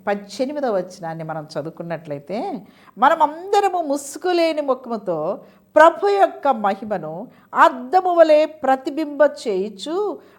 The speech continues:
మహిమ నుండి అధిక మహిమను పొందుచు, ప్రభువగు ఆత్మ చేత ఆ పోలికగానే మార్చబడుచున్నాము." ఎప్పుడైతే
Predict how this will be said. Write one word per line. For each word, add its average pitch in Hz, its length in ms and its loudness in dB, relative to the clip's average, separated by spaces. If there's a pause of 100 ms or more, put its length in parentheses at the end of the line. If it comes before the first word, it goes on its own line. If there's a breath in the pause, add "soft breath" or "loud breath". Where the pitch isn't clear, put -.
మహిమ 339 440 2
నుండి 339 600 -4
అధిక 269 340 0
మహిమను 269 640 -2
పొందుచు, 262 840 -8 (520 soft breath)
ప్రభువగు 349 580 6 (180)
ఆత్మ 330 480 2 (160)
చేత 185 560 -2 (300 soft breath)
ఆ 349 380 4 (140)
పోలికగానే 294 920 4
మార్చబడుచున్నాము." 240 1900 -6 (1080)
ఎప్పుడైతే 190 760 -8